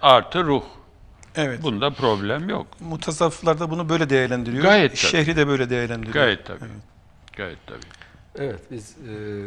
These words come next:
Speaker 3: kavramsal ve kurumsal olarak, e, tasavvuf üzerine gidelim.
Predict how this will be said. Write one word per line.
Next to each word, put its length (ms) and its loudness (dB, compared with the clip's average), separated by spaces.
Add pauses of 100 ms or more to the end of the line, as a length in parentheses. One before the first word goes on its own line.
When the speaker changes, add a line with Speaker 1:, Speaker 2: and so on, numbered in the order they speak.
(260)
Speaker 3:
kavramsal 640 -2 (360)
ve 120 -6
kurumsal 580 -8
olarak, 520 -12 (200)
e, 60 -20 (220)
tasavvuf 420 -12
üzerine 420 -12
gidelim. 400 -12